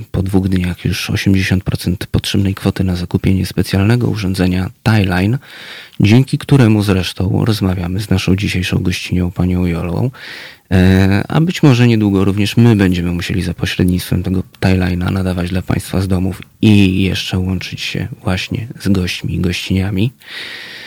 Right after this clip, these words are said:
Dlatego wchodźcie na zrzutka P L, znajdźcie tam,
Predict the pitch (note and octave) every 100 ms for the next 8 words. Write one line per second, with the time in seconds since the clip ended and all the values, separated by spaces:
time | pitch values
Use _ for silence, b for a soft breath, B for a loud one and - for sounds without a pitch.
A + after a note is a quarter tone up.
0 | B B - G#2+ G#2 G#2 G#2 G2 G2+ G#2
1 | - - C3+ - G#2+ F#2+ F2+ F#2+ G#2 -
2 | G2+ - - F#2 F#2 G2 G2+ G#2 G2 G2
3 | - - F2 F2 F2 F#2 G#2